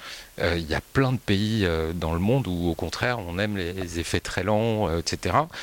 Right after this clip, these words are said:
Et donc, à un moment, il faut aussi savoir ajuster en fonction de,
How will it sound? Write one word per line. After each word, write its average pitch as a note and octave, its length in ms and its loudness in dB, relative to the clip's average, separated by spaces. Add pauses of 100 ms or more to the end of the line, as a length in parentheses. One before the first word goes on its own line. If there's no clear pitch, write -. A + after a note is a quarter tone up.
(280)
Et E2+ 80 2
donc, A2 300 2
à F#2+ 60 0
un F2 60 -4
moment, F#2+ 340 2
il F#2 140 -4
faut - 180 -4
aussi F#2+ 280 0
savoir A2 420 2
ajuster F#2+ 640 2
en G2 140 2
fonction A2 540 0
de, E2+ 380 0